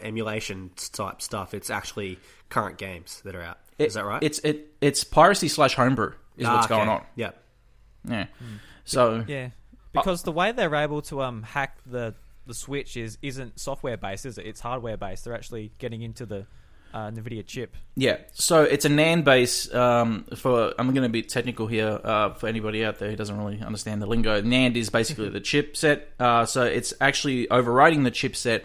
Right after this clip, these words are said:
Speaker 2: and, uh, injecting its own firmware. So, like, for anybody out there, the layman's terms is, like, if you see, if you go to your settings in your Switch and you see,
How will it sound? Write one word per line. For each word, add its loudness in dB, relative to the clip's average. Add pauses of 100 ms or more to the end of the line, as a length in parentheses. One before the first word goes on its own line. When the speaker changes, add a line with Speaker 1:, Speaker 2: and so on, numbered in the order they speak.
(500)
Speaker 2:
and, 0
uh, 4
injecting 0 (180)
its -4
own 6
firmware. 2
So, 2
like, 4 (320)
for 4
anybody 8
out 2
there, 2
the -2
layman's 2
terms 0
is, -6
like, -2
if -6
you -4
see, 0
if -4
you -6
go 0
to -2
your 0
settings 0 (120)
in 0
your -2
Switch -4
and -2
you -2
see, -4